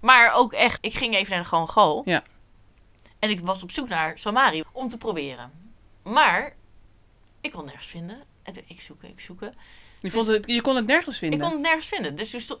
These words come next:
Speaker 1: toen ging ik maar in de rij staan bij de kassa om te vragen van, nou, eh, waar
Speaker 2: Waar
Speaker 1: kan
Speaker 2: is
Speaker 1: ik, eh,
Speaker 2: het?
Speaker 1: Samari vinden?
Speaker 2: Ja.
Speaker 1: Stond er zo'n schap bij de
Speaker 2: Dus
Speaker 1: kassa,
Speaker 2: ze doet
Speaker 1: gewoon
Speaker 2: haar armen
Speaker 1: op.
Speaker 2: heel breed.
Speaker 1: Ja, ja, nee, absoluut. Nee, ja, het was gewoon de halve, het halve toonbank stond vol met Samari.
Speaker 2: Ja?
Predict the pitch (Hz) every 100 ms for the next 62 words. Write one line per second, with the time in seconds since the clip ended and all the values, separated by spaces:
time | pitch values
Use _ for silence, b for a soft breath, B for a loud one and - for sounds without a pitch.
0 | 214 240 226 190 190 151 170 165 220 -
1 | 156 160 208 208 - 117 - 175 165 -
2 | 156 151 151 151 147 139 135 131 143 180
3 | 170 180 180 180 165 156 156 185 202 180
4 | 160 170 190 B B B - 262 247 202
5 | 156 202 214 262 311 320 277 - - 202
6 | - - 170 - 185 226 233 226 165 175
7 | 190 180 185 180 175 185 196 156 160 214
8 | - - 190 160 175 143 165 160 202 175
9 | - - 359 - 170 165 160 160 160 185
10 | 190 180 202 196 180 165 175 170 190 185
11 | - 220 226 240 220 - _ _ - 294
12 | 269 285 269 277 302 302 285 165 151 -
13 | 220 494 762